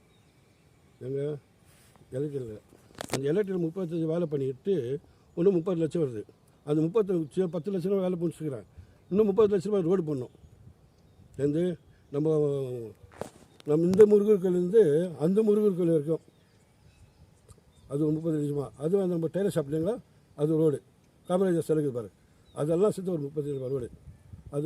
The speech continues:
இன்னும் ஒரு அரை ஃபண்டு இன்னும் வந்து அது முடிச்சிடும் வேலை. ஃபிஃப்டி தௌசண்ட் ட்ரைனேஜ் போட்டுக்கிறாங்க. அது, அது ஒரு ட்ரைனேஜ் போட்டுக்கிறேன். மாரியம்மா கோயில்கிட்ட ஒரு காவா வந்து கட்டிக்கிறேன். இந்த நம்ம முஸ்லீம் ஆள் போடுமா அங்கே போட்டுக்கிறேன், எல்லாம் பண்ணிக்கிறாங்க. இந்த, இந்த வார்டில் வந்து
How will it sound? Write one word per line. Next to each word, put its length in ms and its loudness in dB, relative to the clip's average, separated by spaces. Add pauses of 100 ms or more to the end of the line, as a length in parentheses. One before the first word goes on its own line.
(140)
இன்னும் 180 -2
ஒரு 120 -2
அரை 260 -6
ஃபண்டு 260 -8
இன்னும் 160 -6
வந்து 160 -6
அது 100 -6
முடிச்சிடும் 380 -8
வேலை. 120 -14 (1000)
ஃபிஃப்டி 500 -6
தௌசண்ட் 540 -4
ட்ரைனேஜ் 280 -2
போட்டுக்கிறாங்க. 400 -10
அது, 80 -12 (880)
அது 160 -2
ஒரு 100 -2
ட்ரைனேஜ் 240 0
போட்டுக்கிறேன். 380 -4
மாரியம்மா 300 -4
கோயில்கிட்ட 340 -6
ஒரு 120 -14
காவா 180 -2
வந்து 160 -6
கட்டிக்கிறேன். 380 -8 (1200)
இந்த 120 0 (240)
நம்ம 220 -4
முஸ்லீம் 300 -2
ஆள் 120 -4
போடுமா 300 -12
அங்கே 160 -2 (160)
போட்டுக்கிறேன், 360 -4 (800)
எல்லாம் 160 -4
பண்ணிக்கிறாங்க. 400 -14 (300)
இந்த, 500 -2
இந்த 200 0
வார்டில் 280 0
வந்து 200 -2